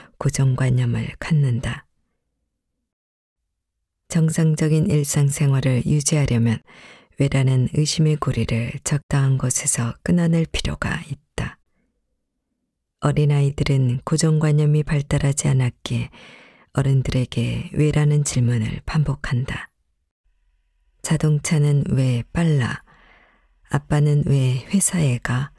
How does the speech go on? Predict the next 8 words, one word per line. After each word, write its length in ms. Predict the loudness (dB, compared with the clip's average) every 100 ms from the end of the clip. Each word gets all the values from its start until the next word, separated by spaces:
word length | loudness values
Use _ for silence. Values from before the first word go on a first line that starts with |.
| _ _ _ _ _ _ _ _ _
해는 440 | 0 2 4 2 0
왜 360 | 0 0 0 -4
동쪽에서 840 | 0 0 2 -2 -2 -2 -2 -4 -6 -8
떠?" 260 | -4 -4 -6 _ _ _ _ _ _ _ _ _ _ _ _ -2
어른들에게는 1040 | 0 2 2 2 0 2 2 4 2 2
너무나 480 | 2 2 2 0 -2
당연한 480 | 0 2 2 2 2
것들인데도 680 | 0 -2 0 0 2 0 -2